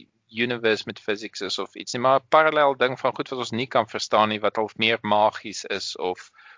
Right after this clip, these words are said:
of so, wat sê, okay, daar's nog genoeg space vir so iets." Ek dink ek doen dit goeie justice nie. By-, byvoorbeeld, daar, daar's twee goed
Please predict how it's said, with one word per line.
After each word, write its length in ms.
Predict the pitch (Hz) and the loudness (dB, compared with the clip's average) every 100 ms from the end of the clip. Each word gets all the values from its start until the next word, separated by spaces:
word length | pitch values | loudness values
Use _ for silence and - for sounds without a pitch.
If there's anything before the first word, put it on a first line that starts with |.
| _ | _
of 180 | 104 - | -10 -4
so, 260 | - 101 92 | -2 -2 -4
wat 140 | - - | -6 -2
sê, 260 | 120 123 | -2 -2
okay, 200 | 135 - | -4 -4
daar's 240 | 127 120 - | -2 -2 -2
nog 140 | 131 | -6
genoeg 240 | - 131 - | -4 -6 -6
space 500 | - 123 117 - - _ _ | 0 0 0 -10 -16 _ _
vir 80 | - | -10
so 120 | - | -2
iets." 140 | 104 120 | 0 0
Ek 100 | - | -2
dink 140 | 156 | -4
ek 140 | 139 | -4
doen 100 | 117 117 | -2 -2
dit 140 | 110 | -2
goeie 200 | - 110 | -2 -2
justice 420 | - 107 - 92 - | 0 0 0 -8 -8
nie. 120 | - - - - _ _ _ _ | -16 -18 -20 -20 _ _ _ _
By-, 100 | 147 | 0
byvoorbeeld, 360 | 151 143 156 135 | 0 0 -4 -2
daar, 140 | 131 | 0
daar's 200 | 131 - | 0 -2
twee 280 | - 160 160 | -6 -4 -4
goed 340 | - 135 - | -4 -8 -8